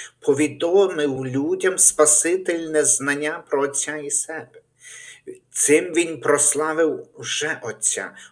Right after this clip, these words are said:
хоча, звичайно, тільки поки на землі в стані свого приниження. "І нині прославив мене ти, Отче, в тебе самого славою, яку я мав у тебе, коли ще не було світу".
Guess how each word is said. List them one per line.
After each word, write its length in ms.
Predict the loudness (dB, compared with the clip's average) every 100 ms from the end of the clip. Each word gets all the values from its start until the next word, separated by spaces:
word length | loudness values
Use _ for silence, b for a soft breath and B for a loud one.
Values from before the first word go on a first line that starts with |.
| _
хоча, 260 | -6 0 2
звичайно, 800 | 2 2 -4 -2 -2 -2 -8 -16 B -8
тільки 420 | -6 -6 -6 -6
поки 360 | -6 -8 -8
на 140 | -8 -2
землі 560 | -2 -2 -6 -4 -6 -8 B 0
в 60 |
стані 380 | 0 2 -2 0
свого 340 | 0 0 -6 -6
приниження. 720 | -6 -6 -8 -12 -14 _ _ _ B B B _
"І 140 | 0 0
нині 440 | 0 -2 -2 -4
прославив 720 | -2 2 4 4 2 -2 -6
мене 340 | -4 -4 -2 -4
ти, 220 | 0 -2
Отче, 640 | 2 -2 -2 -8 0 2
в 140 | 2 B B _
тебе 280 | -6 -4 0
самого 480 | 2 0 -4 -4 -2
славою, 760 | 0 -2 -6 -6 -4 -2 -4 B B _
яку 220 | -10 -2
я 120 | -2 0
мав 240 | -2 -4
у 60 | -6
тебе, 480 | -6 -8 -6 -8 b b _
коли 240 | -4 -2 -2
ще 280 | -4 -6
не 120 | -8 -10
було 240 | -10 -8
світу". 540 | -6 -6 -8 -18 -20